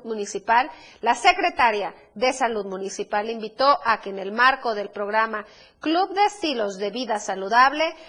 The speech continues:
acudan a los módulos en donde se llevará el control de peso, activación física y tips para una buena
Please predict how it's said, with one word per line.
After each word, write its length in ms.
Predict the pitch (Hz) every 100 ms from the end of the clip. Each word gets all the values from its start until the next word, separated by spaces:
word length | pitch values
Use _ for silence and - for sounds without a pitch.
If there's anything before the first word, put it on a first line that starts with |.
| - -
acudan 720 | 226 226 226 359 381 359 330 339
a 160 | 285 311
los 260 | 320 311 294
módulos 680 | 302 285 269 247 254 262 -
en 240 | 220 196
donde 380 | 254 294 285 226
se 220 | - 190
llevará 400 | 185 185 196 214
el 100 | 220
control 560 | 220 202 214 240 247 254 - - -
de 160 | 190 226
peso, 720 | - 330 339 - 339 330 -
activación 800 | - 202 - 320 370 294 - 208 190
física 720 | 269 320 311 311 - 269 262
y 140 | - 226 -
tips 400 | 302 320 - -
para 300 | - 202 202
una 260 | 240 262
buena 540 | 240 233 233 233 240